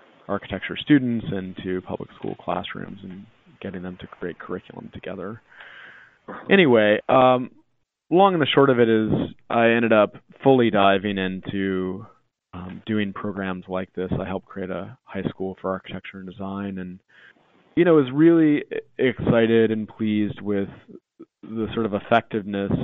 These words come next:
of, of using design to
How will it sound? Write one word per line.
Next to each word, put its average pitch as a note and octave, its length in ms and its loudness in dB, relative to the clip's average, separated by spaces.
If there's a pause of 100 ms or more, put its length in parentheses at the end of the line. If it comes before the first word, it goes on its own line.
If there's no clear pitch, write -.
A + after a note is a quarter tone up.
of, G2 360 -8 (180)
of G2+ 180 -8
using G#2+ 460 -4
design G2 640 -8 (140)
to F#2+ 440 -10